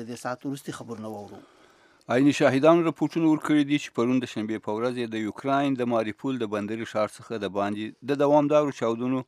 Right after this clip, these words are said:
Speaker 2: غږونه اوریدلي دي. او دا هغه سیمه ده چې د یوکراین عسکر د روسیې د طرفدارو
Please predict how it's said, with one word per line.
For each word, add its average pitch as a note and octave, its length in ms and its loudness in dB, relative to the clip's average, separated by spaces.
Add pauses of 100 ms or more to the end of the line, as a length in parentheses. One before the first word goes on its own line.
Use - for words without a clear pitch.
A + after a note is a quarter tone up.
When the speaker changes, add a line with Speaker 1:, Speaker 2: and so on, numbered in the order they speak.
(380)
Speaker 2:
غږونه A2 380 -2 (120)
اوریدلي F#2 500 -8
دي. F#2+ 100 -14 (600)
او A2 160 0
دا B2+ 160 4
هغه C3 200 0
سیمه D#3+ 220 2
ده D#3 120 0
چې - 140 -4
د C#3 120 0
یوکراین B2+ 380 -2
عسکر C3+ 300 -4
د - 20 -2 (100)
روسیې A2+ 280 -4 (100)
د - 20 4 (220)
طرفدارو A#2 640 0